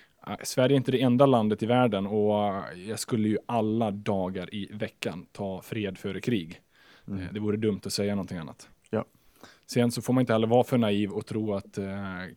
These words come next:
Speaker 1: krigande kommer upphöra bara för att man själv tycker det.
Speaker 2: Ja, men så är det.
Speaker 1: Och, eh, ska man vara helt krass då, ja, jag är hellre förberedd än icke förberedd ur ett personligt perspektiv.
Speaker 2: Mm.
Speaker 1: Om, om det är någon som vill kliva in på den här,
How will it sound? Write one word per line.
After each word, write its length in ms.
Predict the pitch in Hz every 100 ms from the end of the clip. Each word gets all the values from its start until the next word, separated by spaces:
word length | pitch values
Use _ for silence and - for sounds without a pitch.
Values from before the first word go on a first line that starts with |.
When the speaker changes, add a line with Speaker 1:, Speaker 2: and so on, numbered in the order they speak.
| - - - 104 113 -
Speaker 1:
krigande 440 | 127 110 117 113
kommer 380 | - 117 101 95
upphöra 520 | 120 - 131 120 92
bara 240 | 95 95
för 120 | 92 92
att 240 | - - -
man 120 | 87
själv 220 | - 95
tycker 300 | - - -
det. 80 | - - _ _ _ _ _ _ _ _
Speaker 2:
Ja, 160 | - 131
men 100 | 151
så 80 | -
är 40 |
det. 60 | 160
Speaker 1:
Och, 300 | 147 143 139 135 131 139
eh, 40 |
ska 220 | 139 139
man 160 | 131 131
vara 140 | 131
helt 240 | 131 139 -
krass 320 | 123 110 -
då, 320 | 110 104 107 - - - - -
ja, 240 | 123 117 -
jag 280 | 104 123 120
är 40 |
hellre 540 | 110 113 110 104 101 92
förberedd 460 | - 104 110 107 98
än 100 | 95
icke 200 | - -
förberedd 420 | 101 82 76 80 - - _ _
ur 140 | 104 101
ett 140 | -
personligt 380 | 107 113 98 -
perspektiv. 480 | 98 - - 85 -
Speaker 2:
Mm. 200 | 101 101 - _ - - - - - - - - _
Speaker 1:
Om, 240 | - 113 107
om 160 | 127
det 60 | 127
är 20 |
någon 180 | 123 120
som 140 | 120
vill 180 | 110 107
kliva 320 | - 113 107
in 140 | 110 107
på 100 | 107
den 60 |
här, 240 | 98 87